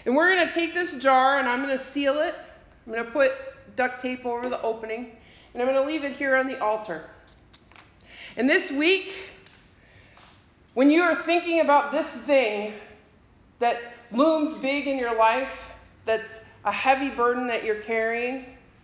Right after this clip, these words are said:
I want you to remember that you left it here, that you left it on the altar.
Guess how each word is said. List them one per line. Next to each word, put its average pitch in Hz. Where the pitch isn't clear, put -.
I 262
want 330
you 320
to 311
remember 277
that 254
you 262
left 302
it 214
here, 190
that 262
you 294
left 339
it 339
on 294
the 285
altar. 254